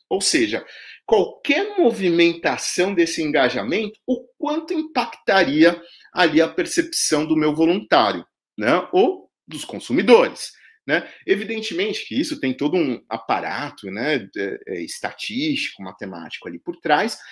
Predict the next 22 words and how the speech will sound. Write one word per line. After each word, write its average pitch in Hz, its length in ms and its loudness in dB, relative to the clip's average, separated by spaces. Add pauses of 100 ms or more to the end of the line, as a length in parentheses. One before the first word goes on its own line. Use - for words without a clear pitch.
(220)
mas 214 420 -2
basicamente, 156 920 -2
né, 127 100 2
eu 143 100 0
vou 127 220 -2 (240)
trazer 110 340 0
aqui 101 260 -4
o, 92 220 -6 (300)
os 104 180 -8
resultados, 107 800 0
né? 147 240 0
O - 140 -12
que 240 100 -8
que 302 160 -4
a 247 80 0
gente 233 320 -4
conseguiu 185 880 -6 (320)
ali 139 260 -2
depreender 170 840 4
ali 160 260 2
desse, 165 380 0
desse, 143 500 0